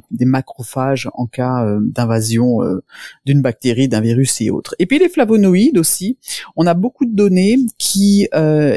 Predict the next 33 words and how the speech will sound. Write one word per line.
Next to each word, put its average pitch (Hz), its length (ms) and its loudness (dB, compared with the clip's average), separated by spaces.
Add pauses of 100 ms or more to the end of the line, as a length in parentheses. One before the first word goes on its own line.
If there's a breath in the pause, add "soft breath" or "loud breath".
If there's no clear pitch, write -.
évoquent 190 300 0
leur 170 180 0
action 202 500 -2
sur 226 300 0
les 208 80 2
cytokines. 202 560 0
Je 175 60 -2
vous 175 120 0
en 185 60 2
ai 185 80 2
parlé 170 320 -2
juste 185 340 -2
avant, 185 240 -2
ces - 140 -2
sacrées 180 320 -4
cytokines 190 640 0
qui - 160 -4
vont 180 140 2
moduler 175 480 2
la 160 120 0
réponse 156 400 -4
inflamma-, 151 400 -4 (400)
inflammatoire, 143 540 -2
on 135 60 -2
va 123 80 -2
en 117 40 -6
reparler 131 260 -4
après, 127 240 -4
mais 143 160 0 (320 loud breath)
aussi 147 240 -4
la 175 120 2
réponse 160 400 -2
immunitaire 170 560 2